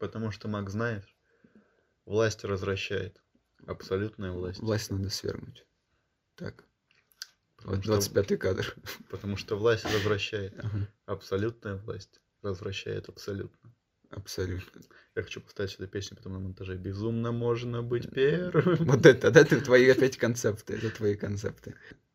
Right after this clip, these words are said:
Speaker 2: Я хотел продолжить про то, что, типа, мы можем стендап... Ой, наш подкаст максимум может выйти только на новый уровень.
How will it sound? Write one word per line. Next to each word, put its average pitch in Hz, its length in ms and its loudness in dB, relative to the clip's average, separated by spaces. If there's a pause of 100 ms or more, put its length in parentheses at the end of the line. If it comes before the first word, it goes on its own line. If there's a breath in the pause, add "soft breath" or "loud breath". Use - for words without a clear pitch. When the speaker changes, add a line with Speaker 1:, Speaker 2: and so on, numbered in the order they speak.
(600)
Speaker 2:
Я 110 220 2
хотел 151 300 -2
продолжить 135 520 2
про 104 80 0
то, 104 140 -6
что, - 180 -6
типа, - 300 -4 (180)
мы 107 100 2
можем 110 500 4 (600 soft breath)
стендап... 120 460 6
Ой, 104 260 6
наш 131 200 4
подкаст 160 400 8
максимум 127 400 4
может 104 260 -4
выйти 120 220 -2
только 107 300 -8
на 104 100 0
новый 107 300 2
уровень. 117 360 2